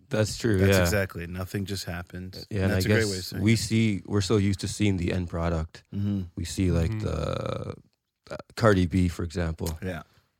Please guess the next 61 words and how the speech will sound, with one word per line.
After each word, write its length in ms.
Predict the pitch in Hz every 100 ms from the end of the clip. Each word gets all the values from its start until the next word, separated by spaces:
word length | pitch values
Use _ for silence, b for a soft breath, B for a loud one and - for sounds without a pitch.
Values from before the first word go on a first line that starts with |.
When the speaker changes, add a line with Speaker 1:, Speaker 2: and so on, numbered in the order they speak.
| _
Speaker 1:
Why 260 | 82 82 85
did 140 | 92
that 180 | 90 87
name 200 | 95 92
come 180 | 104 98
first? 320 | - 104 -
I 80 | 82
don't 160 | 85 85
know, 180 | 127
but 200 | 127 -
Speaker 2:
But 80 | 127
Speaker 1:
for 60 | 131
Speaker 2:
that 80 | 139
is 160 | 143
a 80 | 127
wonderful 480 | 101 104 98 - 95
example 400 | 87 110 123 104
Speaker 1:
Right. 100 | 113
Speaker 2:
of 80 | -
someone 280 | 110 104 98
that 140 | -
worked 260 | 104 101 -
their 160 | 92 -
ass 360 | 113 120 -
off 240 | 95 90 -
to 80 | 92
Speaker 1:
I'm 60 |
Speaker 2:
get 140 | 90 92
Speaker 1:
sure. 120 | 117
Speaker 2:
to 120 | 85
where 160 | 92 90
they 140 | 87
were. 340 | 92 104 85 -
Speaker 1:
Undoubtedly. 360 | 95 85 92 85
Speaker 2:
She 160 | 104
was 180 | 107 104
in 160 | 110 107
a 100 | 101
weird 480 | 90 101 98 98 -
situation 720 | 101 - 98 95 92 - 90
before, 540 | 85 - 107 92 110 B B B -
even 220 | 110 117
in 120 | 113
the 80 | 110
way 180 | 110 110
she 180 | -
kinda, 340 | 104 110 101 98
like, 400 | 92 76 - - _
spoke 600 | - - - 113 131 123 101
was 160 | 87
a 60 | 90
little 260 | 98 92
bit 180 | 87 92
raw. 300 | 87 95 98
She 220 | 98 127
really 260 | 131 156 156
had 120 | 120
Speaker 1:
Mm-hmm. 80 | 104
Speaker 2:
to 80 | 95
be 100 | 98
refined 640 | 98 - 101 92 92 95